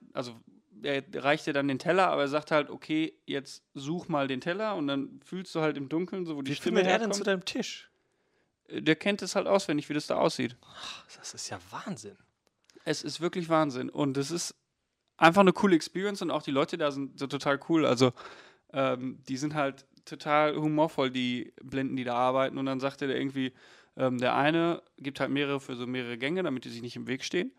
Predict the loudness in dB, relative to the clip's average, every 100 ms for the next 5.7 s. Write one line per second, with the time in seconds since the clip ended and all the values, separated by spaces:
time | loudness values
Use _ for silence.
0 | _ -20 _ -8 -4 0 2 2 2 0
1 | 2 2 2 2 0 -6 _ _ _ -2
2 | -2 0 2 6 6 6 6 4 4 4
3 | 4 0 -4 _ 2 2 2 2 4 4
4 | 4 2 4 4 6 6 4 2 2 2
5 | 0 0 -4 -2 -4 -2 -4